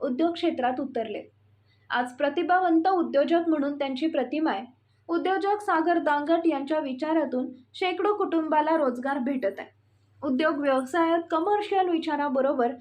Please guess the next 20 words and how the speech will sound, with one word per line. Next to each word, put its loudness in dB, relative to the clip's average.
सामाजिक 2
दृष्टिकोन -2
लक्षात -2
घेऊन 0
समाजाचे 4
देखील 0
ऋण 4
आपणावर 2
आहे 0
याची -2
जाणीव 2
ठेवूनच 0
सामाजिक 2
बांधिलकीतून 4
उद्योग -2
व्यवसाय 0
ते 2
वाटचाल 0
करत 2
आहेत. -4